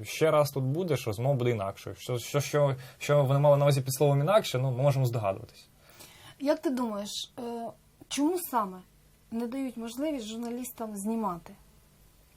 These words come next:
Speaker 1: Ну, це очевидно, журналісти зараз, ем, з-, е, в основному камери — це єдиний спосіб побачити, що взагалі відбувається, оскільки російська пропаганда працює на відмінно,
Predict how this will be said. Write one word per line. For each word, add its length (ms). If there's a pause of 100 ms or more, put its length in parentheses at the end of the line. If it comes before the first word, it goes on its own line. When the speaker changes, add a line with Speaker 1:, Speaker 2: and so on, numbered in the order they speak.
(220)
Speaker 1:
Ну, 220
це 140
очевидно, 840
журналісти 680
зараз, 540
ем, 360 (400)
з-, 600 (720)
е, 40 (520)
в 180
основному 640 (180)
камери — 540 (320)
це 200
єдиний 460
спосіб 420
побачити, 420
що 140
взагалі 260
відбувається, 560
оскільки 1040
російська 440
пропаганда 600
працює 440
на 140
відмінно, 580